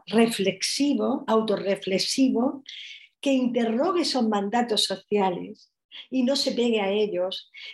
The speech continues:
que, que interrogue y que sea capaz de argumentar y de tener una capacidad narrativa, un relato sobre sí mismo,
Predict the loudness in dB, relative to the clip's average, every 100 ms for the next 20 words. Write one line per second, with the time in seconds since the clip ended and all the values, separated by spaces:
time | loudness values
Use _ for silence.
0 | 6 6 6 -4 0 2 2 0 0 0
1 | 0 -2 -4 -16 -4 -2 2 2 0 -4
2 | _ -2 0 0 0 0 0 -2 -4 _
3 | _ -6 0 0 0 -6 _ _ _ -2
4 | 0 2 2 2 0 -2 0 2 2 0
5 | -2 0 2 2 2 0 0 2 2 0
6 | 0 -2 -2 -2 0 2 0 0 -2 -2
7 | 0 0 -2 -6 -6 0 2 2 0 0
8 | -2 0 0 0 0 0 2 2 0 0
9 | -2